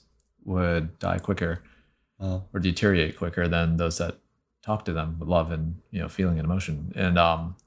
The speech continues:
Speaker 1: same with music. You know, that was another one. There's another stu-, there's all sorts of studies with plants. It's super interesting. That's a whole world of really interesting studies, um, of how plants respond and react to things, even light frequencies.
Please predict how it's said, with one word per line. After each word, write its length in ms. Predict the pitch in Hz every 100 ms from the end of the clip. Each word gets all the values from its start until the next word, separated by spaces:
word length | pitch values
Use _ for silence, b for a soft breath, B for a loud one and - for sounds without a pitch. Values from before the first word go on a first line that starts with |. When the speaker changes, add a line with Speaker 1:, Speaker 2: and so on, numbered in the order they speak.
| _
Speaker 1:
same 180 | - 95
with 100 | 85
music. 340 | 107 98 80 - _ _ _ _ _ _ _ _ _ _
You 100 | -
know, 140 | 92 90
that 120 | 110
was 180 | 131 131
another 320 | 117 107 113
one. 120 | 95
There's 200 | 92 92
another 260 | 95 98 107
stu-, 140 | -
there's 160 | 117 120
all 120 | 120
sorts 200 | 147 175
of 60 | 127
studies 300 | - 87 78
with 120 | 82
plants. 300 | - 76 -
It's 80 | -
super 240 | 104 82
interesting. 300 | 82 78 82
That's 160 | 90 95
a 40 |
whole 240 | 98 98 85
world 300 | 80 78 76
of 260 | 73 80 - _ _ _ _ _ -
really 400 | 101 110 104 92
interesting 340 | 85 80 80
studies, 500 | - 76 73 71 -
um, 460 | - 71 65 57 - _ _ _ _ _ _ _ -
of 120 | 90
how 180 | 98 85
plants 340 | - 82 78
respond 380 | - - 80 78
and 80 | 73
react 300 | 76 - -
to 60 |
things, 220 | 87 82 -
even 220 | 104 85
light 220 | 85 85
frequencies. 720 | 85 82 78 80 78 82 -